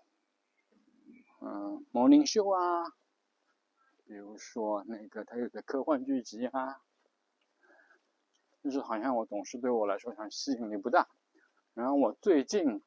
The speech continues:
看的，嗯，追的一个，居然是梅西的，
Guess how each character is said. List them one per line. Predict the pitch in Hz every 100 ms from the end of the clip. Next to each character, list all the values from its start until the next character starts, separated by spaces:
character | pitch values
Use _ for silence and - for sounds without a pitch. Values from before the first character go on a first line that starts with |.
| -
看 | - 175 143 123
的， | 104 95 - _ _ _ _ _ _ _ _ _ _
嗯， | 113 110 98
追 | - 175 165
的 | 139
一 | 117
个， | 135 131 - - _ _ _ _ _ -
居 | 151
然 | 139 135 131
是 | - 139 123 - - _ _ _ _ _ _ _ _ _ _ _ _ _ _ _ _ _ _
梅 | 123 123 156
西 | - 180 175
的， | 160 131 104